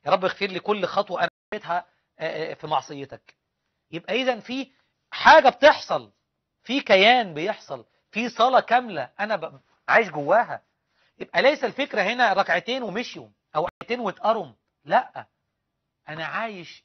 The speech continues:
المعنى كاملًا، أنا عايشه، فاهمه، متأمله، متدبره، واعي بيه. يبقى تخيلوا لو واحد مننا بيتوضى بالشكل ده، بيتوضى بالمعنى ده، نفسه الوضوء يخلص؟ أبدًا،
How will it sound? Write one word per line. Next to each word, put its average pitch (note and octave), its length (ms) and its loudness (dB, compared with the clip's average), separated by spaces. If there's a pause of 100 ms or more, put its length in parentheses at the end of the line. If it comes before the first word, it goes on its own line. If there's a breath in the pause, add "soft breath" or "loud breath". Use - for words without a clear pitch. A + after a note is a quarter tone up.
المعنى D3+ 500 -12
كاملًا، D3 480 -18 (600)
أنا D3+ 120 -8
عايشه، E3+ 400 -6 (240)
فاهمه، E3 320 -4
متأمله، D#3 560 -12 (200)
متدبره، E3+ 720 -4 (220)
واعي F#3+ 460 4
بيه. G3 300 -10 (640)
يبقى D#3 180 -6
تخيلوا A3+ 360 2
لو E3+ 140 4
واحد F3 360 6
مننا G3 300 2 (280 soft breath)
بيتوضى F3+ 480 6
بالشكل D3 460 -6
ده، A#2+ 140 -14 (1080)
بيتوضى E3+ 420 2
بالمعنى E3 500 -4
ده، B2 160 -12 (720)
نفسه F3+ 260 -6
الوضوء D3+ 320 -6
يخلص؟ F#3 360 -8
أبدًا، A#2+ 340 -12